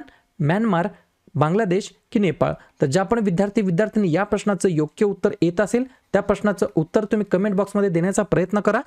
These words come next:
प्रश्नाचं उत्तर चुकू द्या, बरोबर येऊ द्या, काहीच हरकत नाही. ट्राय करणं, प्रयत्न करणं हे सर्वात जास्त महत्त्वाचं आहे. आणि दुसऱ्या दिवशी येऊन आपण दिलेल्या प्रश्नाचं उत्तर हे बरोबर आलं की चुकलं, हे दुसऱ्या दिवशी येऊन नेहमी चेक करणं, अभ्यासामध्ये कन्सिस्टन्सी मेंटेन ठेवणं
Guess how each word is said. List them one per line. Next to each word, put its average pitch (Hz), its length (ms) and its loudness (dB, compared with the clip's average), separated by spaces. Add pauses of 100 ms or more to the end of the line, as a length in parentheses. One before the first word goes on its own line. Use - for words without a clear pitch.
(280)
प्रश्नाचं 208 360 0
उत्तर 190 240 0
चुकू 202 340 -2
द्या, 240 220 0
बरोबर 190 400 0
येऊ 214 100 0
द्या, 214 160 0
काहीच 165 400 -2
हरकत 139 300 -2
नाही. 131 160 -2 (360)
ट्राय 196 220 0
करणं, 226 320 -2
प्रयत्न 208 420 -2
करणं 202 260 0
हे 202 80 -2
सर्वात 196 440 0
जास्त 180 240 -2
महत्त्वाचं 151 500 0
आहे. 208 160 0 (300)
आणि 170 160 2
दुसऱ्या 180 300 0
दिवशी 196 260 0
येऊन 220 240 0
आपण 226 300 0
दिलेल्या 190 280 0
प्रश्नाचं 185 420 0
उत्तर 175 240 0
हे 160 100 2
बरोबर 151 340 0
आलं 208 180 0
की 196 120 -2
चुकलं, 185 320 0 (340)
हे 160 60 2
दुसऱ्या 185 300 0
दिवशी 185 280 -2
येऊन 208 160 0
नेहमी 175 280 2
चेक 220 360 -2
करणं, 208 240 0 (120)
अभ्यासामध्ये 185 600 0
कन्सिस्टन्सी 175 680 0
मेंटेन 165 400 0
ठेवणं 202 260 0